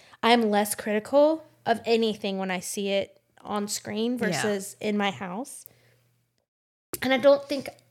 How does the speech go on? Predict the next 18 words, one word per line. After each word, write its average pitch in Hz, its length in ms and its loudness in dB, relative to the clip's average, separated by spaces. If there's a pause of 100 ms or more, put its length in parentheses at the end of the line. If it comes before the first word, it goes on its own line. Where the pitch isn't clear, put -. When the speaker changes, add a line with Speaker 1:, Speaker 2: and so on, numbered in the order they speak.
(100)
Speaker 1:
I 240 100 6
watch 254 320 4
movies 269 400 -4
the 247 80 -6
same 226 240 -6
way 208 100 -4
you 202 160 -8
do. 208 280 -6 (520)
I 226 40 -6
just 240 180 -4
don't 254 140 4
watch 214 200 -6
movies 247 420 -4
that - 220 -6
same, 214 480 -4 (160)
like, - 280 -6
I'm 208 240 -4
not 208 280 -4